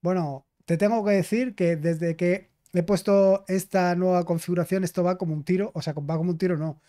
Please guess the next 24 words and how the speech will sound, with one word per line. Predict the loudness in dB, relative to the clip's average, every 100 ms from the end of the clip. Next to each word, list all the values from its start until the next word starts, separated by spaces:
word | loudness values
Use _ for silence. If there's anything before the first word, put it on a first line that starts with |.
| -20 -20 _
Se | -2 0
ha |
puesto | 0 0 0
el |
ventilador | 0 0 0 2 0
a |
soplar | -2 -2 0 0
como | 0 -4
si | 0
no | 0
hubiera | 0 0
mañana. | -4 -6 -8 -10 -18 _ _ _ _ _ _
Y | 2
no | 4
está | 2 2
cargando | 0 0 0 -2
absolutamente | -6 -6 -4 -2 -2 -2 -4
nada. | -4 -4
Así | -4 -4 -2
que | -2 -2 -6 _
vamos | -6 -4 -4
a, | -4 -4 -8 _ _ _ _ _ _ _ _
a | -10
ver | -10